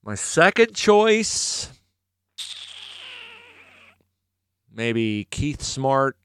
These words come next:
or Mike Woodson. I think they're under tremendous pressure to hire an Indiana guy, and I hope they do, 'cause that would mean they wouldn't get John Beilein. Or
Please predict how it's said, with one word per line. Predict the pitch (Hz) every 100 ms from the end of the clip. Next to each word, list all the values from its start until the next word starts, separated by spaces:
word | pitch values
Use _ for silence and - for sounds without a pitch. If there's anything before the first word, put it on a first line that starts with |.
| _ -
or | 113 113 110 107 104
Mike | 110 120 -
Woodson. | 117 120 123 120 -
I | 156
think | 175
they're | 123 117
under | 117 104
tremendous | - 104 98 85 - - -
pressure | - 101 90 87 82 87 _ _ _ _ _
to | 92
hire | 104 98 87
an | 82
Indiana | 87 87 82 78 78 69
guy, | 65 58 50 - - -
and | 82
I |
hope | 78 80
they | - -
do, | - - 349 - _ _ _ _ _ _ _
'cause | 90
that | 95
would | 85
mean | 95 90
they | 80
wouldn't | 95 92 90
get | -
John | - 85 82
Beilein. | 92 87 71 71 62 _ _ _ _ _ _ _ -
Or | 117